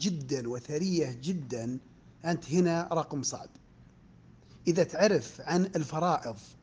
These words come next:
وتقسيم التركة معلومات وفيرة جدًا،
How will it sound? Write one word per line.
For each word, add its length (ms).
وتقسيم 500
التركة 580
معلومات 600
وفيرة 520
جدًا، 540